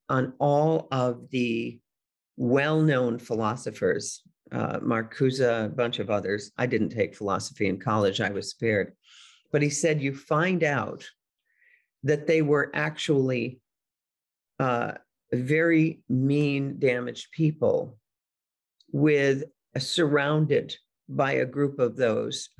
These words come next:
who protected them." And they have, by and large,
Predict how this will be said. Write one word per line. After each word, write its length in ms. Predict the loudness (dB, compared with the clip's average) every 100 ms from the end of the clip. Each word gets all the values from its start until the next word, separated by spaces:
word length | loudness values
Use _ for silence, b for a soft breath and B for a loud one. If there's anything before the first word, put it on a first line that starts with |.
| -2
who 140 | -2
protected 640 | -2 -8 -4 -4 -6 -12
them." 340 | -8 -8 -10 -18 _ b b b
And 220 | 2 2
they 260 | 4 4 4
have, 380 | 4 0 -2 -2
by 220 | -2 0
and 240 | 0 -2
large, 640 | -4 -4 -4 -6 -10 -12